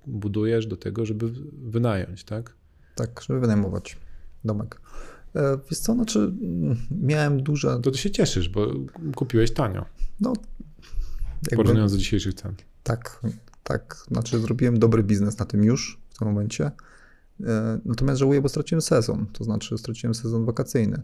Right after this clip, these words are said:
Speaker 2: Ten domek miał być początkowo gotowy w ogóle gdzieś koło kwietnia.
Speaker 1: Mhm.
Speaker 2: A mamy początek września. Więc, e, to. Natomiast, no, ja to finansuję jakby z, niemalże z własnych środków, więc to mnie nie boli w żaden sposób.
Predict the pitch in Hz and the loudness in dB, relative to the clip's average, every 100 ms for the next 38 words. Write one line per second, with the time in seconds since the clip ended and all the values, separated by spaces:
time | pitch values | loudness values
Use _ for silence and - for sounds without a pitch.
0 | - - 104 104 104 110 104 101 101 - | -8 -6 -2 2 2 2 0 0 -2 -6
1 | - - _ _ - - 104 - 104 101 | -16 -20 _ _ -2 2 2 2 0 2
2 | 98 107 104 101 104 107 104 120 117 - | 2 2 2 0 0 0 0 -2 -8 -4
3 | 107 104 110 104 101 110 - - - 107 | -2 0 2 2 0 0 2 2 0 -6
4 | - - - 107 117 - - - - - | -6 -4 2 6 4 2 -8 -20 -20 -20
5 | - - - - - - 104 101 104 107 | -20 -20 -20 -20 -16 -4 0 2 2 0
6 | 113 113 110 - - - - - - - | 0 0 2 4 4 2 0 -2 -2 0
7 | 104 104 117 117 110 - - 104 - - | 0 0 0 2 0 -2 -8 0 0 0
8 | - - - - _ _ _ _ - - | -4 -12 -20 -20 _ _ _ _ -12 -2
9 | 107 104 104 - - 110 - - - 113 | 2 2 2 -2 -2 0 0 0 2 2
10 | 117 - - - - - 151 143 165 156 | 2 -4 -20 -20 -6 -2 0 0 0 0
11 | 143 - 147 127 139 131 131 131 - - | 0 0 0 0 2 2 2 -2 -4 -14
12 | - 123 120 120 117 117 120 113 135 - | -6 0 2 4 4 2 0 0 -2 0
13 | 151 - 127 113 110 117 117 120 120 117 | -2 0 0 0 0 2 6 6 8 6
14 | 101 107 - 110 - 98 - | 4 0 0 -2 -2 -4 -6